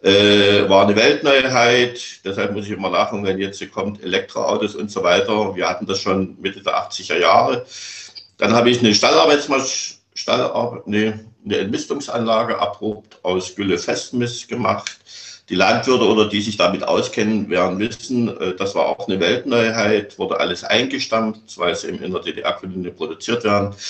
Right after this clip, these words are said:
Egal, auf alle Fälle, dann kam die Wende. Ich bin, ja, hab mein Auslandsjahr in Baden-Württemberg gemacht, Schwäbisch Alb, fremde Sprache, fremde Kultur. Hat mich genauso wie unsere Schüler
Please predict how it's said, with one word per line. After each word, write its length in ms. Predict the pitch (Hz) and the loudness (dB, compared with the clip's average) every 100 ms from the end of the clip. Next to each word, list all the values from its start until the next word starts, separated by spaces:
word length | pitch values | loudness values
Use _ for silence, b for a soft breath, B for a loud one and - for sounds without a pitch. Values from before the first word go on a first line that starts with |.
| B B B - | B B B 4
Egal, 600 | 143 139 147 180 185 185 | 4 6 6 6 4 2
auf 120 | 139 | 0
alle 280 | - 160 160 | 2 2 2
Fälle, 840 | 156 143 147 147 143 143 143 127 | 0 2 4 6 8 6 6 2
dann 220 | 131 117 | 2 0
kam 240 | 117 113 110 | 2 0 0
die 120 | 98 | 0
Wende. 720 | 113 165 160 156 143 139 139 - | 0 -2 -2 0 0 0 -6 -10
Ich 260 | 127 - | -12 -12
bin, 220 | - 113 110 | -8 -4 0
ja, 420 | 92 101 117 120 | 2 4 4 2
hab 140 | 113 | -2
mein 160 | 107 95 | -2 0
Auslandsjahr 540 | 98 104 107 104 95 | 0 -2 -4 -2 -2
in 80 | 95 | -2
Baden-Württemberg 640 | - 113 98 123 - 139 | -2 -2 -4 -8 -2 -2
gemacht, 360 | 135 131 127 - | -2 -2 -4 -4
Schwäbisch 480 | - 101 101 98 - | -4 -2 -2 -4 0
Alb, 300 | 107 117 - | 2 2 -2
fremde 320 | - 101 - | -6 -6 -6
Sprache, 480 | - - - 117 113 | -8 0 2 2 -2
fremde 280 | - 101 98 | -4 -4 -6
Kultur. 600 | 98 95 - 156 147 - | -6 -6 -2 -2 -2 -6
Hat 280 | - 110 101 | -4 -2 -2
mich 500 | 135 139 - - - | -2 -2 -4 -12 -12
genauso 840 | - 113 113 110 123 - - 127 117 | 0 2 4 6 4 4 2 0 0
wie 140 | 104 | -2
unsere 320 | 101 113 113 | -2 -4 -6
Schüler 480 | 104 127 135 131 - | -8 -6 -4 -4 -8